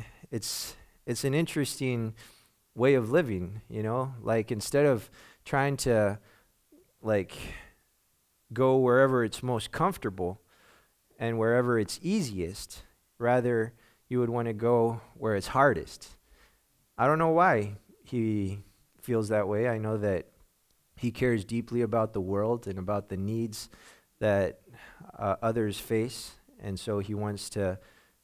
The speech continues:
uh, be a part of that, and he wants to be God's vessel to, to bring, um, relief to others and to, to point them to Christ. But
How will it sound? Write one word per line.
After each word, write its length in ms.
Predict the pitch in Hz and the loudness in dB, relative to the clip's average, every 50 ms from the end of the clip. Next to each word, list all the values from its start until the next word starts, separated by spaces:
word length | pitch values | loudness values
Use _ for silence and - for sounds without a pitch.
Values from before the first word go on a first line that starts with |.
| _ _ _ | _ _ _
uh, 160 | - 104 98 | -4 -2 -2
be 180 | 98 104 117 113 | -2 0 0 0
a 80 | 110 92 | 0 0
part 500 | - - - 107 110 120 127 131 - - | -2 -2 2 4 4 4 4 2 -2 -2
of 240 | - 110 117 117 117 | -2 -2 -2 -2 0
that, 320 | 120 120 127 - 127 - | 0 0 2 0 -2 -6
and 120 | 107 101 101 | -8 -8 -6
he 100 | 104 101 | -4 -4
wants 260 | 98 101 101 98 - | -4 -4 -6 -6 -6
to 140 | - 107 98 | -6 -6 -6
be 460 | 101 104 104 104 101 101 98 95 104 104 - _ _ _ _ _ - 147 | -4 -4 -4 -2 -2 -2 -4 -4 -6 -10 -14 _ _ _ _ _ -18 -4
God's 640 | - 110 101 104 104 95 92 98 - - - - - - | 0 2 2 2 2 0 -2 -6 -10 -10 -10 -12 -14 -16
vessel 640 | - 101 117 117 117 - - - 131 131 139 143 - _ _ - | -8 -2 0 0 0 0 -2 -4 -4 -4 -6 -8 -12 _ _ -20
to, 500 | - - 113 107 101 98 95 95 104 104 107 - _ | -12 -8 -6 -4 -2 -2 -2 -4 -6 -10 -14 -18 _
to 100 | - 107 | -10 -10
bring, 480 | 95 90 - 117 113 113 113 110 107 110 110 - - - - - _ _ _ _ - | -10 -6 -4 -2 -2 -2 -2 -4 -4 -6 -10 -16 -20 -20 -20 -20 _ _ _ _ -10
um, 600 | 104 101 95 95 92 90 90 87 85 85 92 - - _ _ _ _ _ - - - _ _ _ _ _ | -6 -4 -2 -2 -2 -4 -4 -6 -6 -8 -10 -14 -20 _ _ _ _ _ -16 -16 -16 _ _ _ _ _
relief 680 | - 110 110 110 104 113 127 135 143 147 - - - - | -6 -2 -2 0 0 0 0 0 -2 -4 -10 -16 -18 -10
to 100 | - 117 | -6 -4
others 520 | 104 - 110 110 110 120 123 131 120 - - | -2 0 0 0 0 0 -2 -2 -2 -4 -6
and 160 | 101 95 92 | -8 -8 -8
to, 340 | - - 95 95 92 98 101 - | -6 -4 -2 -2 -2 -4 -6 -10
to 100 | - 104 | -12 -14
point 300 | 101 - 120 113 110 107 | -10 -6 -4 -4 -4 -4
them 160 | - 107 104 101 | -6 -8 -8 -8
to 100 | 101 101 | -10 -10
Christ. 380 | - - 107 107 101 101 - - | -6 -4 -4 -4 -4 -6 -4 0
But 220 | 120 110 - - | 0 0 0 -2